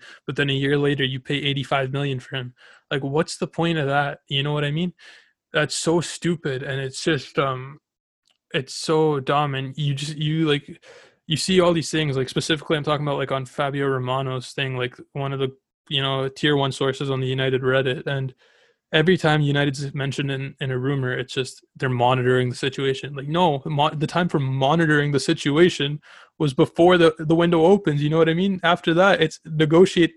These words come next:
and making bids. And, I mean, yeah, they got Donny van de Beek done, like, pretty quickly from the time it came out. It was, like, a day or two later, you know, the official announcement came out. And so the, you can still have blind hope about that, but,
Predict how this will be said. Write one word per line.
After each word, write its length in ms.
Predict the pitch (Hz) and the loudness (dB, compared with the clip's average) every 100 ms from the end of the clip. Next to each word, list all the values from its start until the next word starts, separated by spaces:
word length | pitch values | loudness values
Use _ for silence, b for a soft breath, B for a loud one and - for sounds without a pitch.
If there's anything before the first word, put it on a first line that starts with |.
| _ | _
and 140 | 165 156 | -2 2
making 380 | 165 170 156 135 | 2 2 -2 2
bids. 420 | 175 170 131 - B B B B B - | 4 4 0 -10 B B B B B -4
And, 320 | 160 156 147 - | 0 0 0 0
I 80 | |
mean, 180 | 156 170 165 | 2 2 2
yeah, 260 | 156 175 | 2 4
they 140 | 160 151 | 4 4
got 240 | 160 151 | 2 2
Donny 280 | 151 165 156 | 2 0 0
van 220 | 156 160 | 0 0
de 80 | 139 | -2
Beek 320 | 147 156 - | -2 -2 -2
done, 240 | - 147 147 | 0 0 0
like, 260 | 147 - | -6 -8
pretty 200 | - 160 | 0 0
quickly 340 | 147 165 156 147 | 2 0 -2 -4
from 160 | 156 143 | -4 -6
the 60 | |
time 240 | 131 147 143 | -2 -2 -2
it 100 | - 127 | -6 -4
came 220 | 147 135 | -2 0
out. 200 | 143 135 | 0 -2
It 60 | |
was, 200 | 135 139 | -6 -6
like, 240 | 139 135 _ - | -8 -8 _ -6
a 80 | |
day 260 | 139 139 139 | -2 0 0
or 80 | 139 | -2
two 200 | - 139 | -2 0
later, 240 | 139 139 | 2 2
you 140 | 131 135 | -2 -2
know, 160 | 135 | -4
the 160 | 135 139 | -4 -4
official 340 | 131 139 147 | -2 -2 -2
announcement 400 | 139 143 - 143 | -2 -4 -4 -12
came 180 | - 143 | -6 -4
out. 200 | 139 - | -4 -4
And 140 | 143 | -6
so 160 | 131 143 | -2 -2
the, 220 | 135 143 - B B B B B B | 0 0 -2 B B B B B B
you 80 | 165 | 0
can 80 | 147 | 2
still 200 | - 180 | 6 6
have 140 | 151 | 6
blind 320 | 156 151 156 | 0 2 2
hope 240 | 143 156 156 | 4 2 2
about 260 | 139 135 135 | 0 0 2
that, 260 | 151 135 | 0 0
but, 160 | 147 | -6